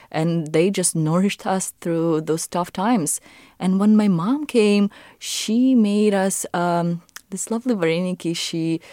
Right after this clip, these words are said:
she loves making vareniki, and she made them with different fillings, and this is, she, she always does this, and she fills my freezer with vareniki.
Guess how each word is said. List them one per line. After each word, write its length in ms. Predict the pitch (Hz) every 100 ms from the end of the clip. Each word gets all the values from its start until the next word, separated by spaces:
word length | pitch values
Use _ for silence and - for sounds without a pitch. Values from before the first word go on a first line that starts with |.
| - - - -
she 160 | - 220
loves 300 | 170 165 160
making 260 | 156 180
vareniki, 580 | 180 190 196 202 202 202 - -
and 220 | - 160 170
she 240 | - 180
made 300 | 175 175 175
them 180 | 175 170
with 180 | 165 -
different 380 | 180 - 180
fillings, 580 | - 160 165 165 170 170 - -
and 400 | 151 151 156 151
this 220 | 170 190
is, 420 | 180 - - - _ _ _ _
she, 400 | - - - 202 - 226
she 160 | - -
always 340 | 226 247 196
does 300 | - 147 151
this, 240 | - 165 - -
and 180 | 175
she 360 | 170 - 190 190
fills 400 | - 214 233 -
my 100 | 170
freezer 480 | - - 151 170 190
with 200 | 185 190 _ 190
vareniki. 520 | 196 202 202 220